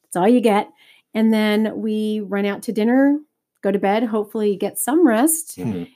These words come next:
Speaker 1: and start our, our day the next morning. We compete Saturday. It's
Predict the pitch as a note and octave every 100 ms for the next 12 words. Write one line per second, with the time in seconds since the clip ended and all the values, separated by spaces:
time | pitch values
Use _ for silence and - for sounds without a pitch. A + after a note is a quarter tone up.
0 | - G3+ G3+ G3+ G3+ G3 G3+ F#3+ F#3 -
1 | G3+ G3+ G#3+ A3+ A3 A3 - G#3 A#3+ D4
2 | B3+ G#3+ A3+ G#3 A3 G#3 A3 A3 - -
3 | _ - B3 G#3+ C4+ D4 C#4 B3+ -